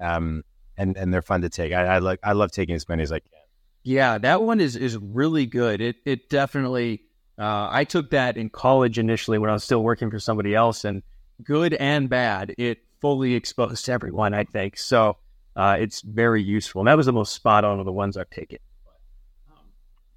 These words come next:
Speaker 2: anyways, well,
Speaker 1: Right.
Speaker 2: John, you've got a lot going on. You have several decades of business experience, uh, from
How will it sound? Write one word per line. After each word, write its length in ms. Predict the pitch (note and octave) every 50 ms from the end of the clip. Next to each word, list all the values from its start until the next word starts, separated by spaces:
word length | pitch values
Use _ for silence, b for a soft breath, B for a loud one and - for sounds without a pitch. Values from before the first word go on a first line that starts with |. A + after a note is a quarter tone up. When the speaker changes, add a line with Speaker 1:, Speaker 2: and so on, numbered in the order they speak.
| _ _ _ _ -
Speaker 2:
anyways, 540 | C#3 D3 D3 A#2 F#2+ F#2 G2 G2+ - - - _ _ _ _ _ _ _ - _ _
well, 160 | F3+ G3 G3
Speaker 1:
Right. 140 | - D#2+ - - _ _ _ _ _ _ _ _ _ _ _ E3+
Speaker 2:
John, 380 | C#3+ F#3 E3+ E3+ F3 D#3 C#3+
you've 140 | C3+ C3 -
got 260 | - D3 C3+ C3+ - -
a 80 | C3+
lot 400 | B2+ B2+ C#3 D3+ F3 F#3+ F3+ D3
going 260 | D#3 D3+ D3 C#3+ C3+
on. 220 | C3+ C3 C3 C3+ C3
You 140 | B2+ B2 C3
have 180 | B2 B2 A#2 -
several 300 | - E3+ E3 D3 C#3+ B2
decades 460 | B2+ D3 C#3+ - - C3+ C3 A#2 -
of 120 | A#2 G2
business 360 | - C3+ C3 B2 A#2+ A2+ A2+
experience, 800 | A#2+ A2 - - - B2+ B2 B2 B2 A#2+ B2 A#2+ A2+ - - - D#2
uh, 460 | F#2 A2+ A2 A2 A2 A2 A2 G#2+ A2+
from 400 | - - A#2+ A2+ A2 A2 G#2+ -